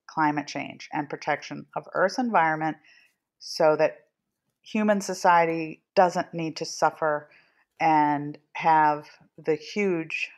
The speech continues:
issues, frankly, that we're seeing, things like the pandemic,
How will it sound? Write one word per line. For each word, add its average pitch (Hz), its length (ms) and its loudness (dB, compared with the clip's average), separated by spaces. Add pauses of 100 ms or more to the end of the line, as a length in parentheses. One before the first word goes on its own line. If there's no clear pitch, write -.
issues, 156 460 -4
frankly, 165 460 0
that 151 180 -2
we're 156 80 -2
seeing, 165 460 -8 (100)
things 165 240 -4
like 151 180 0
the 156 80 -2
pandemic, 160 680 0